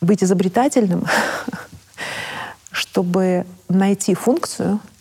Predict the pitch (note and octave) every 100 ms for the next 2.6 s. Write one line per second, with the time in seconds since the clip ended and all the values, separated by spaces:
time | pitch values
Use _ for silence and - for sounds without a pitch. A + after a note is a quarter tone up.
0 | - F3+ F3+ G3 F#3 F3 F3 E3 E3 -
1 | D#3+ D3+ D#3+ A#3 B3+ F4 - B3+ B3+ B3
2 | A#3+ - A#3 A3 G#3